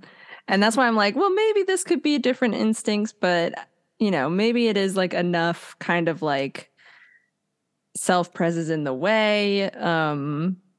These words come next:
and they just wanna, like, be madly in love with each other, and yet, like, I don't know.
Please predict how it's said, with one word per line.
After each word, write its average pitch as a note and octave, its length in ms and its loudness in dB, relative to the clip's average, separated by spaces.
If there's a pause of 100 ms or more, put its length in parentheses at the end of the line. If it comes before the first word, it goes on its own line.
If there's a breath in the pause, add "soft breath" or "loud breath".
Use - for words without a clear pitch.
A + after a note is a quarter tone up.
(600)
and E3+ 340 0
they D#3+ 160 0
just D#3+ 220 -4
wanna, D#3 280 -2
like, D3 260 -4
be D#3+ 160 -2
madly D3 380 -2
in D3 140 -4
love F3 180 0
with F3+ 160 -2
each F3+ 180 -4
other, D#3+ 580 0
and C#3+ 160 -2
yet, C3 420 -2
like, C3+ 520 -6
I D#3+ 80 -2
don't F#2 100 -4
know. F3+ 380 -14